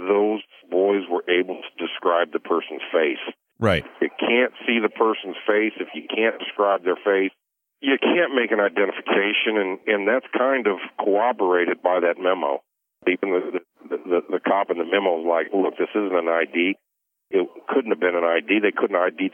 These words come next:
Speaker 1: somebody if they, if they'd have wanted that." You know, so if, if you think about it, if you'd have put Sanders on there, and then you'd have put the cop that authored the memo on there,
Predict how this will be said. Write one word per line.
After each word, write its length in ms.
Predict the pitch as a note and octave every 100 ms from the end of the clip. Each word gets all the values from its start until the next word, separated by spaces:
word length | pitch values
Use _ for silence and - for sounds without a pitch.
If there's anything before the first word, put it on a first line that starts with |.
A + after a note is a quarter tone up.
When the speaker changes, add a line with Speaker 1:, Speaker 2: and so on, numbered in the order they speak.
| -
Speaker 1:
somebody 300 | G2 G2 A#2
if 100 | -
they, 180 | A#2+ B2
if 100 | - -
they'd 120 | C3
have 100 | C#3
wanted 280 | D#3 G#3+ D#3
that." 240 | D2+ -
You 80 | F#2+
know, 120 | F#2 -
so 140 | A2+ G2+ -
if, 140 | A#2+ -
if 120 | - G#2+
you 100 | A2
think 160 | - F3+
about 280 | G2+ G2 G2+
it, 100 | F#2+
if 60 | G2+
you'd 100 | F#2
have 80 |
put 160 | - - -
Sanders 380 | C3 D#3+ D3+ C#3
on 220 | D3 D3
there, 260 | C#3+ C#3+ C#3 _ _ _ _ _ -
and 80 | G2
then 160 | F#2
you'd 100 | F#2+
have 100 | F#2
put 200 | - G2+
the 100 | F#2
cop 300 | G#2+ A#2 B2
that 100 | G#2
authored 380 | G#2+ A#2 A#2 F#2
the 80 | F#2
memo 420 | A2 C3+ C3+ C3+
on 160 | C3+ C3
there, 280 | C3+ C3+